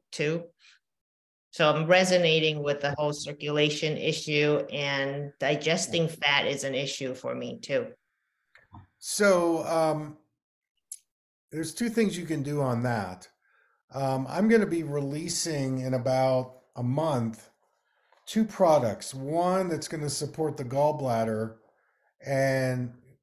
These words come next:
Speaker 2: include bile salts, and
Speaker 1: Mm-hmm.
Speaker 2: also pancreatic enzyme as well. And I think that those two things would be really great for you. And you take 'em after a meal.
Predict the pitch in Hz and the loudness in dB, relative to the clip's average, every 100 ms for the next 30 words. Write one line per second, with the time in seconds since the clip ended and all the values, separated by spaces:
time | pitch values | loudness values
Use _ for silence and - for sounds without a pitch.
0 | _ 143 131 - 170 135 113 135 147 143 | _ -8 -8 -4 -4 -2 2 4 4 2
1 | - 113 101 104 - - - _ _ _ | 0 0 0 -4 -8 -14 -16 _ _ _
2 | _ _ _ _ _ 156 143 147 143 143 | _ _ _ _ _ -10 0 4 6 8
3 | 170 170 175 147 135 - 156 - - 139 | 6 4 2 2 0 -4 -8 -6 2 6
4 | 135 135 131 107 101 98 90 82 _ _ | 6 4 2 0 -2 -4 -4 -10 _ _
5 | _ _ _ _ _ _ - 123 120 135 | _ _ _ _ _ _ -8 -4 2 4
6 | 123 95 85 - 131 131 131 185 185 180 | 6 4 -4 -8 -2 0 0 -2 -2 -4
7 | 151 123 120 147 156 165 160 156 - - | -6 -8 -6 -2 0 0 0 -4 -6 -10
8 | _ _ _ _ _ _ _ - 185 165 | _ _ _ _ _ _ _ -8 -2 0
9 | 143 165 151 143 123 113 120 117 120 143 | -2 -2 -2 -2 -2 -4 -2 -4 -4 -4
10 | 143 139 107 113 120 127 - 135 120 110 | -2 -4 -4 -4 -2 -4 -8 -8 -2 -2
11 | 131 143 175 170 151 135 127 143 135 107 | -2 -4 -4 -4 -2 -2 -4 -6 -4 -4
12 | 95 120 - | -4 -6 -10